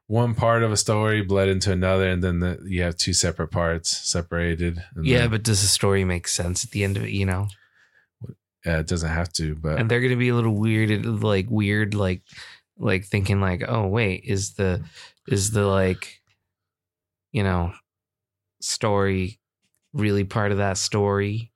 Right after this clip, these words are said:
Speaker 1: <laughs> What?
Speaker 2: <laughs>
Speaker 1: Yeah, that's right. <laughs> You got it.
Speaker 2: Yeah. That's what I was thinking.
Speaker 1: <laughs> Yeah, that's
Speaker 2: That's,
Speaker 1: perfect.
Speaker 2: that's
Speaker 1: Oh,
Speaker 2: what I
Speaker 1: yeah.
Speaker 2: got.
Speaker 1: So, okay, go back to the Domino's,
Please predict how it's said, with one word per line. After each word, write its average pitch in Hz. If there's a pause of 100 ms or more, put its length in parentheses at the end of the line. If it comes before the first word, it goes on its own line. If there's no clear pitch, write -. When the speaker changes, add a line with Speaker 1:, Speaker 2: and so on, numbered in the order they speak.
(200)
Speaker 1:
<laughs> - (240)
What? 165
Speaker 2:
<laughs> -
Speaker 1:
Yeah, 104
that's 104
right. 87 (120)
<laughs> 90
You 90
got 78
it. 87
Speaker 2:
Yeah. 107 (720)
That's -
what 170
I 165
was 147
thinking. 135
Speaker 1:
<laughs> - (380)
Yeah, - (120)
that's 85
Speaker 2:
That's, 131
Speaker 1:
perfect. 101
Speaker 2:
that's 120
Speaker 1:
Oh, 135
Speaker 2:
what 151
I 160
Speaker 1:
yeah. 165
Speaker 2:
got. -
Speaker 1:
So, 120 (140)
okay, 101
go 127
back 135
to 131
the 110
Domino's, 92